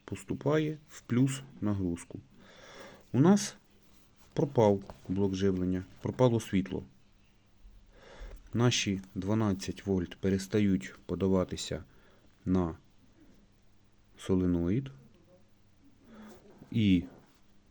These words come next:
клема контакту перемикається в цю сторону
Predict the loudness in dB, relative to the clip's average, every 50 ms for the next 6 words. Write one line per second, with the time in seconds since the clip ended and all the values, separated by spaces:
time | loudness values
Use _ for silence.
0 | _ -20 _ _ _ _ _ _ _ 2 4 4 4 4 2 0 -2 -2 -4 -2
1 | 0 0 0 0 0 -4 -6 -6 -2 0 0 2 2 2 0 0 0 0 2 2
2 | 2 2 0 -4 -6 -4 -4 -6 -6 -6 -4 0 0 2 2 2 0 0 -4